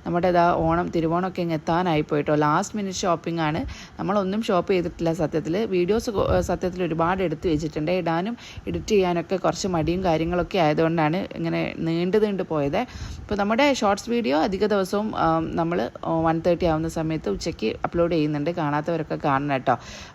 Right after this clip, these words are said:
അപ്പോൾ നമ്മൾ ഷോപ്പിങ്ങിന് പോവാണ്. ആദ്യം തന്നെ കുറച്ച് ബ്ലൗസ് പീസുകൾ നമുക്ക് എടുക്കാനുണ്ട്. അപ്പോൾ എനിക്കും അമ്മയ്ക്കൊക്കെ വേണ്ടിയിട്ടുള്ള ബ്ലൗസ് പീസുകൾ, പിന്നെ നമ്മൾ ഏതെങ്കിലും മാളിലേക്ക് പോയിട്ട് കുട്ടികൾക്കൊക്കെയുള്ള ബാക്കി പർച്ചേസൊക്കെ അങ്ങനെ ചെയ്യാമെന്നാണ് കരുതുന്നത്.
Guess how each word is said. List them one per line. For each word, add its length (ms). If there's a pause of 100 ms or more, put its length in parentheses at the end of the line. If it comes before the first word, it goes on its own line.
അപ്പോൾ 180
നമ്മൾ 160 (100)
ഷോപ്പിങ്ങിന് 580
പോവാണ്. 320
ആദ്യം 280
തന്നെ 200
കുറച്ച് 300
ബ്ലൗസ് 280
പീസുകൾ 320 (100)
നമുക്ക് 220
എടുക്കാനുണ്ട്. 480 (420)
അപ്പോൾ 160 (100)
എനിക്കും 380
അമ്മയ്ക്കൊക്കെ 520
വേണ്ടിയിട്ടുള്ള 500
ബ്ലൗസ് 300
പീസുകൾ, 360 (140)
പിന്നെ 260
നമ്മൾ 160 (100)
ഏതെങ്കിലും 440
മാളിലേക്ക് 500
പോയിട്ട് 300
കുട്ടികൾക്കൊക്കെയുള്ള 680
ബാക്കി 280
പർച്ചേസൊക്കെ 580 (420)
അങ്ങനെ 300
ചെയ്യാമെന്നാണ് 500 (340)
കരുതുന്നത്. 400